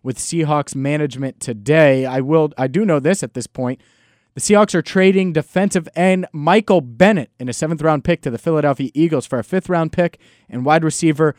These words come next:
Marcus Johnson. I can sin-, I, I continue and continue and continue to be jealous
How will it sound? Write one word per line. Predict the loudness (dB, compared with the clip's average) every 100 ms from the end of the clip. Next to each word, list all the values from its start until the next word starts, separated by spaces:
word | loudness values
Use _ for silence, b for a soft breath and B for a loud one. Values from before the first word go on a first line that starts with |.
| b b
Marcus | -4 -4 -4 -6 -4
Johnson. | -4 -4 -6 -8 -12 -14 _ _ _ _ _ -8
I | -6
can | -4 -6 -4
sin-, | 0 4 4 2 0
I, | -2 -2
I |
continue | -6 -4 2 4 6 4
and |
continue | 0 -2 0 2 0
and | 0
continue | -2 0 0 -2
to | -8
be | -8 -8
jealous | -4 -2 -2 -6 -14